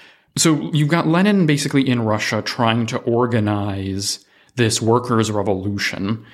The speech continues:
and he's doing it through his Bolshevik party, basically him and his fellow Marxists. They are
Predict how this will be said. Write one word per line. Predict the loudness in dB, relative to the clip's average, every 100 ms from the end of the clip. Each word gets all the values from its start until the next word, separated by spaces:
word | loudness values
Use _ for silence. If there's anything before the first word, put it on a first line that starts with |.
| -6
and | -2
he's | 0
doing | 2 2 0
it |
through | 0 0 0
his | 0 -2
Bolshevik | 0 0 0 0 0 -2 -4
party, | -4 -2 -2 -2
basically | -2 -4 -4 -4
him | -4 -4
and | -4
his | -4
fellow | -2 -2
Marxists. | -2 -4 -4 -2 0 -2 -6 -14 _ _ _ -20 -20 -6
They | 0 2 2
are | 0 -2 -2 -4 -6